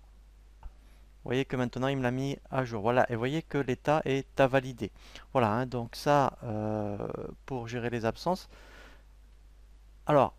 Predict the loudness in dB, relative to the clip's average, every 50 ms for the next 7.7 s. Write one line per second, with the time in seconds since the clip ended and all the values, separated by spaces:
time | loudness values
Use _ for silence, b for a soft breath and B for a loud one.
0 | -2 0 2 2 2 0 -6 -6 -4 -4 0 2 2 2 2 2 -2 -4 -4 -6
1 | -6 -4 -4 -4 -2 -4 -6 -6 -4 -2 0 0 0 -2 -2 -4 -6 -4 -4 -6
2 | -6 -8 -12 -18 -10 -8 -6 -4 -2 -4 -4 -4 -4 -6 -6 -8 -12 -16 -20 -20
3 | -20 -20 -20 -14 -6 -4 -2 0 0 -2 -4 B B B B B B B B B
4 | B -12 -10 -10 -8 -4 -2 -2 -2 0 0 -2 -2 -2 -2 -2 -2 -2 -2 -6
5 | -12 -20 -20 -20 -18 -16 -12 -8 -4 -2 0 0 0 -2 -2 -2 -2 -2 -2 -2
6 | -2 -2 -2 -4 -10 -20 -20 -20 -20 -20 -20 -20 -20 -20 -20 -20 -20 -20 -20 -20
7 | -20 -20 -20 -20 -20 -20 -20 -6 0 2 2 4 2 0